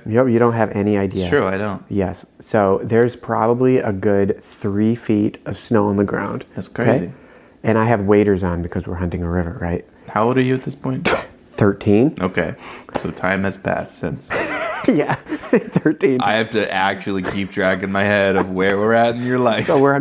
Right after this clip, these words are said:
Speaker 1: we're duck hunting, okay?
Speaker 2: Okay,
Speaker 1: Again. So,
Speaker 2: thirteen.
Speaker 1: yeah, but we're going out again. This
Speaker 2: Okay.
Speaker 1: is not the first time. Um, I have some duck decoys out there. I do have a canoe.
Speaker 2: Just one
Speaker 1: Um,
Speaker 2: canoe with? <laughs>
Speaker 1: Yeah, because if we shoot a duck,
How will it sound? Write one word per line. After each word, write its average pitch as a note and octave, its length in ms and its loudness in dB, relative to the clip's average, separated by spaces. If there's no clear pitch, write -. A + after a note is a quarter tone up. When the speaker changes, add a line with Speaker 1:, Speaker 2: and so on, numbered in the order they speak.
Speaker 1:
we're D3 180 2
duck C#3 180 2
hunting, G2 400 -2
okay? G2 480 -2
Speaker 2:
Okay, A2 220 -4
Speaker 1:
Again. F#2+ 360 0
So, C3 200 2
Speaker 2:
thirteen. G#2 300 -6
Speaker 1:
yeah, F#2+ 160 0
but F#2+ 320 -10
we're A#2 120 0
going A#2 180 2
out G#2+ 140 -2
again. G#2 320 0
This - 80 0
Speaker 2:
Okay. A2+ 80 4
Speaker 1:
is F#2 80 0
not F#2+ 220 0
the F#2 60 -6
first F#2 220 -2
time. - 220 -10
Um, F#2+ 400 2
I - 60 -2
have B2+ 120 2
some G#2+ 180 2
duck G#2+ 320 0
decoys G2+ 440 2
out F#2+ 200 2
there. F2+ 260 -4
I G#2+ 40 -4
do G#2+ 140 0
have B2 140 2
a - 20 -6
canoe. A#2+ 400 4
Speaker 2:
Just G#2+ 180 -6
one G#2+ 140 0
Speaker 1:
Um, G#2+ 100 2
Speaker 2:
canoe A2 260 2
with? - 460 -2
<laughs> - 60 -12
Speaker 1:
Yeah, A2 320 2
because B2 300 2
if G#2 120 -2
we A2 80 0
shoot D3 240 2
a A#2 60 2
duck, F#2+ 380 -2